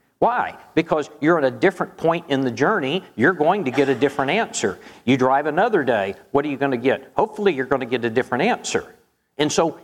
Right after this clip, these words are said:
it's not a strange thing that people in different places are going to get a different answer to this question. So this man asked,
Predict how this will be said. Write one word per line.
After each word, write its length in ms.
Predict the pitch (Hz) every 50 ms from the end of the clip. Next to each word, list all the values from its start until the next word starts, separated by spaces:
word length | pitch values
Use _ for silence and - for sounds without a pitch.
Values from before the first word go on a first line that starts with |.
| _ _
it's 200 | - 147 139 -
not 380 | - 143 151 175 190 185 - -
a 60 | 139
strange 560 | 135 - - - 151 165 160 151 147 139 -
thing 340 | - - 160 165 170 160 139
that 180 | 113 110 - -
people 400 | - 147 151 143 - 143 131 -
in 160 | - 120 117
different 380 | 110 127 139 135 - 110 - -
places 560 | - - 147 160 170 - - - 120 135 127
are 140 | - - 117
going 260 | 110 110 131 135 139 123
to 60 | 117
get 160 | 110 139 120
a 80 | 127 120
different 400 | 104 127 120 - - 127 120 117
answer 400 | 113 117 - - 120 113 110 - - - _ _ _ _
to 100 | - 110
this 180 | 104 113 107
question. 540 | - - - 165 165 139 - - - - - - - - _ _
So 200 | - - 151 135
this 320 | 120 151 233 269 - - -
man 440 | 156 139 127 117 120 135 190 208 - - - -
asked, 360 | 131 131 139 165 170 -